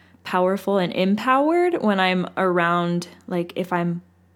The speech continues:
actually close up with you and we're hanging out and we have each other's presence and, and coaching in that way. So I'll probably do an in-person retreat that's, like, a weekend immersive experience. So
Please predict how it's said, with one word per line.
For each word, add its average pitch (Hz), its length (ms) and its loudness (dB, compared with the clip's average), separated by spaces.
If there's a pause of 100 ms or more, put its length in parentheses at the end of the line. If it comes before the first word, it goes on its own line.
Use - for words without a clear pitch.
actually 180 460 -2
close 175 360 -4
up 165 220 -4
with 180 200 -10
you 165 280 -2
and 170 220 -4
we're 165 100 -6
hanging 175 480 -4
out 156 400 -2
and 165 220 -8
we 160 140 -6
have 160 260 -6
each 165 160 -6
other's 160 260 -6
presence 165 600 -6
and, 165 200 -8 (380)
and 175 240 -4
coaching 175 400 -2
in 165 120 -4
that 165 220 -2
way. 147 220 -4
So 165 420 -4 (200)
I'll 185 100 -2
probably 185 320 0
do 185 140 0
an 180 100 -2
in-person 175 580 -2
retreat 165 400 -4
that's, 160 280 -6
like, 151 260 -8 (400)
a 196 80 2
weekend 185 540 0
immersive 170 580 -2
experience. - 880 -8
So - 300 -6